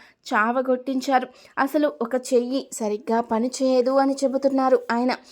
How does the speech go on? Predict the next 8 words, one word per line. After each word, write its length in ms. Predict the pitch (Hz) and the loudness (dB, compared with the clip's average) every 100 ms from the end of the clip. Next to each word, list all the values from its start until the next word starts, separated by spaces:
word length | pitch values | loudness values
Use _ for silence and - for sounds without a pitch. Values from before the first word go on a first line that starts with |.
| - - | -20 -8
ఇదివరకట్లాగా 1040 | 254 247 262 269 269 254 269 247 240 240 240 - _ | -6 0 0 2 -2 -2 2 4 6 2 2 -8 _
ఏ 240 | 247 240 277 | -2 0 2
పని 320 | 285 277 269 | 2 2 0
చేయలేరేమో 720 | 269 277 262 269 262 269 269 254 _ _ | -2 -2 0 2 2 2 0 -4 _ _
తెలియడం 500 | 233 220 240 254 254 | -6 -4 -4 -2 -2
లేదు" 280 | 254 240 233 - | 0 -2 -2 -8
అని 160 | 220 233 247 | -8 -8 -8
చెప్పాడు 460 | 233 240 226 233 | -6 -4 -4 -4